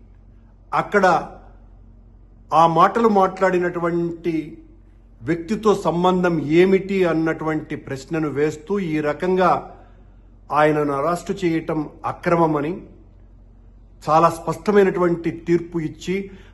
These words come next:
ప్రజాస్వామ్య పునాదులని చాలా గొప్పగా నిలబెట్టింది ఈ రోజున సుప్రీంకోర్టు. ఈ రాష్ట్రంలో చంద్రబాబు ప్రభుత్వం అధికారంలోకి వచ్చినప్పటి నుంచి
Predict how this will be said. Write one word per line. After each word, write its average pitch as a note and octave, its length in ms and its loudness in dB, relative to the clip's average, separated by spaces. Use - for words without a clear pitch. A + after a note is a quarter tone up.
ప్రజాస్వామ్య E3+ 880 2
పునాదులని E3 1000 2
చాలా D3 420 4
గొప్పగా D3+ 840 0
నిలబెట్టింది E3 760 0
ఈ D3 40 -2
రోజున C#3+ 280 -2
సుప్రీంకోర్టు. A#2+ 800 -8
ఈ A#2 100 -2
రాష్ట్రంలో D#3+ 800 0
చంద్రబాబు E3 440 2
ప్రభుత్వం E3 760 2
అధికారంలోకి F3 760 2
వచ్చినప్పటి F3+ 800 -2
నుంచి - 520 -2